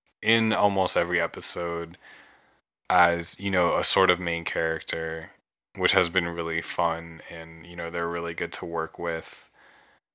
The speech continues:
and they're so talented at, like, film stuff, and, like, uh, Jake's really talented at, like, editing and everything. So it's really cool to, to do that.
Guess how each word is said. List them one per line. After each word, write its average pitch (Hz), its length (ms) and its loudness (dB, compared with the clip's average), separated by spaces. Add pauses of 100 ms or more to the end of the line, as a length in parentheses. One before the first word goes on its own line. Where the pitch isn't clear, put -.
(200)
and 87 200 0
they're 85 120 4
so 87 340 6
talented 85 640 4
at, 80 220 -4
like, 80 460 -6 (420)
film 95 440 2
stuff, - 640 2
and, 85 200 -10
like, 80 420 -6 (1400)
uh, 82 300 -2
Jake's 90 340 8
really 90 180 8
talented 87 400 4
at, 85 160 0
like, 80 240 -4 (120)
editing 85 520 -6
and 82 120 -6
everything. 82 640 -6
So 82 200 -4
it's 85 180 2
really 113 280 4
cool 87 400 0
to, 80 500 -6 (440)
to 98 120 0
do 82 220 -6
that. 78 420 -2